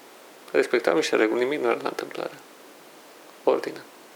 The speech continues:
Și ordine organică, adică o ordine bazată pe niște elemente faptice, reale. Și aici iar trebuie să fim conștienți. Trebuie să fim prezenți în timpul în care trăim. Ordine.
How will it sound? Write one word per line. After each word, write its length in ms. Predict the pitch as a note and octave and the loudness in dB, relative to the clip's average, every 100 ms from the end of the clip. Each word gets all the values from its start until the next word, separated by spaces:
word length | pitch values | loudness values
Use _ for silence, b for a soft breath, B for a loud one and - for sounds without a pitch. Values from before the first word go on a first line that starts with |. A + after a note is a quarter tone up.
| - B B B B | -12 B B B B
Și 160 | - | -2
ordine 360 | - D#3+ E3 F3 | 4 4 4 0
organică, 680 | - D3 D3 D#3 D#3 A#2 A#2 | 4 4 4 2 2 2 2
adică 300 | - B2+ - | 2 2 0
o 80 | - | 0
ordine 480 | A#2 F3 G3 F#3 F3+ | 4 4 2 2 2
bazată 600 | - D3 C#3 D#3+ F3 E3+ | 4 2 4 2 4 4
pe 200 | D#3+ D3 | 4 4
niște 380 | D#3 D#3 - C3 | 4 2 0 0
elemente 420 | C3 C#3+ D#3 D3+ | 0 0 0 0
faptice, 720 | C3+ - D#3+ - - - - | 0 0 0 -2 -8 -4 0
reale. 380 | C3+ C#3 C3 A#2+ | 2 2 2 0
Și 140 | - | 0
aici 180 | - - | 0 2
iar 100 | C#4 | 2
trebuie 200 | D#4 - | 4 4
să 100 | - | 2
fim 180 | - C#3+ | 2 2
conștienți. 800 | B2+ A#2+ - - - - - - - - - - - - - - - - - - - - - - - - | 4 2 2 -2 -4 -6 -12 -12 -20 -20 -20 -20 -20 -20 -20 -20 -20 -20 -20 -20 -20 -20 -20 -20 -12 0
Trebuie 100 | G3+ | 0
să 100 | G#3 | 2
fim 120 | G#3+ | -2
prezenți 600 | - G3 F3 E3+ A#2 - | 2 2 4 2 2 -4
în 140 | A#2 A#2 - | -6 -8 -12
timpul 640 | - - F3 F3 - F3 F3 | -8 -4 -4 -6 -4 -4 -4
în 140 | B2+ A#2+ | -6 -2
care 280 | C3+ C3+ | 0 2
trăim. 340 | D3 D3 D3+ A2+ - - - - - - - - - - - - - - - - - - - - - - - - - - | 0 -2 -4 -6 -16 -20 -20 -20 -20 -20 -20 -20 -20 -20 -20 -20 -20 -20 -20 -20 -20 -20 -20 -20 -20 -20 -20 -20 -20 -18
Ordine. 380 | - D#2+ - - | 0 0 0 -10